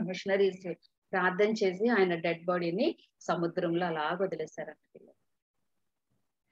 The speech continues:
అయితే ఆయన చనిపోయిన తర్వాత అలా వదిలేసినాక,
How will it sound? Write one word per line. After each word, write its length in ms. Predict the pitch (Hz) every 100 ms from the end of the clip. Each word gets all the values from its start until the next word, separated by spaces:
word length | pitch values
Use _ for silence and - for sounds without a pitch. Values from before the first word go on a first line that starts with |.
| _ _ _ _ -
అయితే 480 | 190 - 185 170 175 _ _ - 180
ఆయన 120 | 196
చనిపోయిన 600 | 190 190 175 185 196 190
తర్వాత 580 | 175 170 165 - 269 - _ - - - _ _ -
అలా 140 | 180 180
వదిలేసినాక, 840 | 175 170 180 - 170 170 233